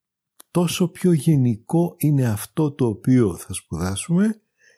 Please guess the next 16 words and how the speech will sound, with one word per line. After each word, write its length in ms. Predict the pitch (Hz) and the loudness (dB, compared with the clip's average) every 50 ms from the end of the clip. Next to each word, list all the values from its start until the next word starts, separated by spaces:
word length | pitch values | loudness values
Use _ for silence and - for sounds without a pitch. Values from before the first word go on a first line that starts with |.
| _ _ _ | _ _ _
και 120 | - - | -6 -6
αυτό 280 | 98 92 - - 180 170 | -6 -6 -4 -2 0 0
σημαίνει 720 | 160 - 151 135 131 135 143 151 156 160 160 165 165 165 - | 0 0 0 0 0 0 0 2 2 2 2 2 0 -2 -2
ότι 760 | - 131 120 110 - - _ - 117 107 98 87 - - _ _ _ _ _ _ _ _ _ _ _ _ _ _ _ _ _ _ _ _ _ _ _ _ | -2 -2 -2 -2 -4 -10 _ -2 0 0 0 0 -4 -8 _ _ _ _ _ _ _ _ _ _ _ _ _ _ _ _ _ _ _ _ _ _ _ _
συνήθως 840 | - - - - - 113 104 107 131 160 185 180 - 147 127 110 101 | -8 -6 -4 -2 0 0 2 4 4 4 4 4 2 2 0 0 0
μας 300 | 104 104 101 101 98 98 | 0 0 0 0 -2 -2
δίνει 480 | 117 151 160 165 160 160 160 151 135 - | 0 2 2 2 2 2 0 0 -2 -4
και 160 | - - 127 | -2 -2 0
μεγαλύτερη 1160 | 120 117 117 107 101 101 101 98 110 117 135 147 143 143 - 131 127 120 113 98 87 - _ _ _ _ _ _ _ _ | 2 0 0 0 0 -2 0 0 0 2 2 0 0 0 0 0 2 2 0 0 -2 -6 _ _ _ _ _ _ _ _
ποικιλία, 1120 | - 139 127 - - - - 110 104 104 107 110 117 127 135 139 139 139 139 127 - _ _ _ _ _ _ _ _ _ _ _ _ | 0 0 0 0 -2 -2 0 0 2 2 2 2 4 4 2 2 2 -2 -2 -4 -8 _ _ _ _ _ _ _ _ _ _ _ _
μεγαλύτερο 840 | - 110 107 98 98 110 110 117 131 147 139 143 143 131 120 113 104 | -2 0 0 0 0 0 0 2 2 2 2 2 2 2 2 2 0
φάσμα 960 | 90 - - - 117 113 117 120 117 107 117 123 131 135 135 135 131 - _ _ _ _ _ _ _ _ _ _ _ _ _ _ _ _ _ _ _ _ _ _ _ _ _ _ _ _ _ _ _ _ _ _ _ _ _ _ _ _ _ _ _ _ _ _ _ _ | -2 -4 -4 -2 0 0 0 -2 -2 -4 -2 0 0 0 0 -2 -4 -6 _ _ _ _ _ _ _ _ _ _ _ _ _ _ _ _ _ _ _ _ _ _ _ _ _ _ _ _ _ _ _ _ _ _ _ _ _ _ _ _ _ _ _ _ _ _ _ _
διαφόρων 840 | - 107 107 120 120 117 107 98 - - 147 139 135 135 131 120 113 | -8 -2 0 2 2 2 0 -2 -2 -2 0 0 2 2 2 2 0
επαγγελμάτων 920 | 110 101 104 - 92 85 82 90 87 95 92 104 113 120 120 - - 117 107 | 0 -2 -2 -4 -4 -2 -2 -4 -2 0 0 0 0 0 -2 -2 -4 -4 -4
στα 260 | - - - 104 95 | -6 -4 -4 -2 -2
οποία 640 | 92 - - - 113 110 110 110 110 107 98 - | -2 -4 -2 -2 0 2 2 0 0 -4 -6 -10